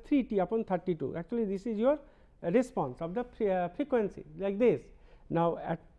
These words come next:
at steady state, your what you call t tends to infinity, right, from this time response. So, t tends to infinity means this term is zero because it is your minus three t upon three thirty-two. So, this term is vanished.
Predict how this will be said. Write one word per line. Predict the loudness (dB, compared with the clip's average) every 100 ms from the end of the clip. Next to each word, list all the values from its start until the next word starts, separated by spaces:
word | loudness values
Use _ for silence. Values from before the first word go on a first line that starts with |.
| -8 -2
at | -2 -4
steady | -4 4 8 6
state, | 6 2 2 -4 -20 -4
your | 2 4 4
what | 2 2
you | 2
call | 2 2 2 4
t | 4
tends | 6 4 2
to | 2
infinity, | 2 2 2 0 -4 -10 -20 -20 -20 -6
right, | 0 0 2
from | 0 2
this | 0 2
time | 2 2
response. | 0 -2 -4 -4 -8 -20 -20 -12
So, | -2 -2
t | 4 4
tends | 4 2 2
to | 0
infinity | 2 2 2
means | 4 2
this | 0 -4
term | -2 0
is | 0 0
zero | 0 0
because | 0 -2
it | -2
is | 0
your | 0 2
minus | 2 4 2 0 -2 -4
three | -2
t | 0 2 0
upon | -2 -8 -8
three | -6 -6 -8 -16 -10 -6
thirty-two. | -4 -2 0 0 -2
So, | -4
this | -4 -2
term | 0 0
is | 0
vanished. | 2 4 4